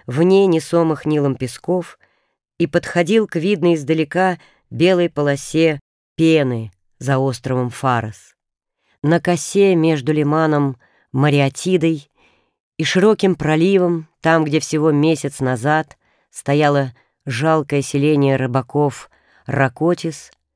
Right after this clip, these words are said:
скопилось восемь кораблей с лесом и камнем. В этот утренний час — Густо поднимался дым от кухонь в лагере воинов и хижинах рабов. Подхватываемый ветром, он уносился на запад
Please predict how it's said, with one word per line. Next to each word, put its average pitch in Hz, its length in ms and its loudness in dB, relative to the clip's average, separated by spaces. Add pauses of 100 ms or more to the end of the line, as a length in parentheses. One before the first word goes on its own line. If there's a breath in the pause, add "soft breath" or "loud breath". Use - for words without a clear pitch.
(240)
скопилось 202 640 0
восемь 165 380 0
кораблей 143 640 -2 (100)
с - 160 -14
лесом 143 400 -2
и - 140 -10
камнем. 107 580 -4 (680 soft breath)
В 123 100 -4
этот 180 240 0
утренний 175 460 0
час — - 480 -2 (540)
Густо 190 400 -4
поднимался 160 680 -2
дым 147 420 0 (100)
от 131 180 -6
кухонь 180 520 -2
в 127 80 -6
лагере 135 460 0
воинов 151 600 -2 (160 soft breath)
и 135 80 -4
хижинах 131 560 -2
рабов. 113 480 -6 (640)
Подхватываемый 185 1080 0
ветром, 190 580 0 (380)
он 147 180 2
уносился 147 640 0
на 156 140 2
запад 123 520 -4